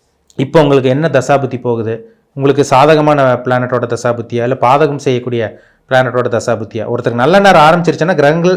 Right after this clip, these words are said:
ஜாதகத்துல நல்லா இருக்குன்னு அர்த்தம். கெட்ட நேரம் ஆரம்பிச்சிருச்சுன்னா ஜாதகத்துல கிரகங்கள் அவங்களுக்கு சரியில்லை, அவங்களுக்கு பாதகம் செய்ய போகுதுன்னு அர்த்தம். பளிச்சுன்னு தெரிஞ்சிடும், பார்த்தாலே பளிச்சுன்னு தெரிஞ்சுக்கலாம், தெரிஞ்சிடும். இது நடக்க போகுது, பிரச்சனையில் மாட்ட போறாங்க, கடன் பிரச்சனை வரும், சிக்கல்ல போய் மாட்ட போறாங்க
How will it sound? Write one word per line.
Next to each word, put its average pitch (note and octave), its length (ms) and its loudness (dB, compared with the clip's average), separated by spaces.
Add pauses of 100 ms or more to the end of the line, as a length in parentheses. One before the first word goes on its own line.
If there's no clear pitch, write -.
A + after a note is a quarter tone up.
(120)
ஜாதகத்துல D3+ 420 2 (400)
நல்லா D3+ 180 6
இருக்குன்னு D3+ 260 0
அர்த்தம். A2 260 -6
கெட்ட E3 280 2
நேரம் F3 200 6
ஆரம்பிச்சிருச்சுன்னா D3 520 0 (520)
ஜாதகத்துல F#3 520 4
கிரகங்கள் E3 340 4
அவங்களுக்கு C#3+ 260 -2
சரியில்லை, D3 360 2
அவங்களுக்கு C3 340 -4
பாதகம் D#3+ 380 2
செய்ய B2 220 -2
போகுதுன்னு A2+ 300 -8
அர்த்தம். - 240 -16 (400)
பளிச்சுன்னு F#3+ 420 2
தெரிஞ்சிடும், B2 380 0
பார்த்தாலே E3 400 0
பளிச்சுன்னு C#3 340 -6
தெரிஞ்சுக்கலாம், G#2+ 420 -12 (640)
தெரிஞ்சிடும். E3 400 2 (280)
இது B2 100 -2 (100)
நடக்க E3+ 300 0
போகுது, C#3 180 2 (240)
பிரச்சனையில் D3 380 0
மாட்ட C3+ 180 -2
போறாங்க, C3 280 -2
கடன் C3+ 220 -2
பிரச்சனை C#3 320 -4
வரும், A2+ 200 -6 (360)
சிக்கல்ல D3+ 340 2
போய் D3+ 140 2
மாட்ட C3 220 0
போறாங்க B2+ 220 -2